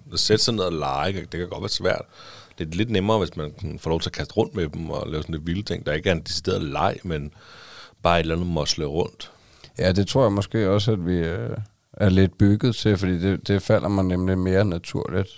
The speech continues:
Speaker 2: at, øh, at give ham en svingtur, eller, eller at gå ind og slås med ham i, øh, i sengen og, og, og wrestle lidt, eller sådan noget, ikke?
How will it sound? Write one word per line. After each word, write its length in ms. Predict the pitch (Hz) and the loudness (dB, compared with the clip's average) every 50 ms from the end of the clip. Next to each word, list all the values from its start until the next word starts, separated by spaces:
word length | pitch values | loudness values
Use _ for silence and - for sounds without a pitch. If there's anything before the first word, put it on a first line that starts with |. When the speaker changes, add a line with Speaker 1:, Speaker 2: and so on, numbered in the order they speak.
| - - _ _ | -20 -20 _ _
Speaker 2:
at, 340 | - - 98 90 - - - | -2 -2 0 0 -2 -4 -4
øh, 320 | 87 85 87 80 78 80 98 104 - _ _ _ - - - - - - _ _ _ _ _ _ | -2 0 0 0 -2 -4 -6 -8 -12 _ _ _ -20 -20 -20 -20 -20 -20 _ _ _ _ _ _
at 160 | 113 107 92 | 0 0 0
give 160 | - - 90 92 | 2 2 2 4
ham 220 | 95 95 87 85 | 4 4 4 2
en 140 | 82 78 78 | 0 0 0
svingtur, 880 | - - - 82 82 87 85 - - - - - - - - 85 90 87 87 | -2 -2 -2 -2 -2 -2 -4 -6 -6 -4 -4 -6 -6 -4 -4 -4 -4 -4 -4
eller, 400 | 80 69 60 69 69 69 80 98 101 - - - - | -6 -6 -6 -6 -6 -6 -6 -8 -8 -12 -18 -6 0
eller 240 | 95 85 85 85 85 | 0 2 4 4 2
at 160 | 82 82 - | 2 0 0
gå 160 | - - 90 | 0 0 2
ind 100 | 87 62 | 2 2
og 60 | 76 90 | 0 -2
slås 340 | - - 85 85 87 - | -2 0 0 0 0 0
med 160 | - 87 87 87 | -2 -2 0 0
ham 260 | 92 87 90 90 85 | 0 0 -2 -2 -4
i, 20 | |
øh, 300 | 82 82 85 90 87 85 - - 95 - _ _ _ - - - - - - - - _ - | -4 -4 -4 -4 -4 -4 -4 -6 -8 -10 _ _ _ -20 -20 -20 -20 -20 -20 -20 -20 _ 0
i 100 | - 95 | 0 2
sengen 520 | - - - - - - - 92 92 95 | 4 4 4 4 2 2 0 0 2 2
og, 300 | 90 82 80 85 92 101 101 - - | 2 2 2 2 0 -2 -6 -10 -16
og, 280 | - - 90 85 80 - | -8 -4 -2 -2 0 0
og 140 | 90 87 80 | 0 -2 0
wrestle 520 | 82 85 82 - - - - 90 87 82 | 0 -2 -2 0 0 0 0 0 -2 -2
lidt, 380 | 78 73 78 80 90 - - - | -2 -4 -6 -8 -8 -8 -6 -4
eller 200 | 87 80 80 92 | -4 -4 -4 -4
sådan 220 | 98 98 87 - | -4 -4 -4 -4
noget, 280 | - 58 98 110 123 147 | -4 -2 0 0 0 0
ikke? 240 | 135 - _ - | -2 -4 _ -2